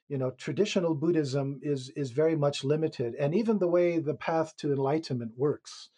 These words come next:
I mean, it takes years of meditation. Uh, so I, I assume that's what he's referring to. Um, and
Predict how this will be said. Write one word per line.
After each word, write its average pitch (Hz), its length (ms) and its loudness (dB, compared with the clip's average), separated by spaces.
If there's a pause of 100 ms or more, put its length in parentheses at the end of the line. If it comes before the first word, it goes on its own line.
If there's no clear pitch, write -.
(600)
I 143 40 -6
mean, 170 160 -4
it 180 120 2
takes 175 300 2
years 160 520 4
of 127 120 0
meditation. 131 680 0 (600)
Uh, 110 240 -6
so 120 480 -2
I, 127 200 -2 (360)
I 131 120 2
assume 135 460 2
that's 127 280 2
what 131 140 4
he's 120 300 -2
referring 117 560 2
to. 107 340 -10 (500)
Um, 123 380 0 (420)
and 165 380 0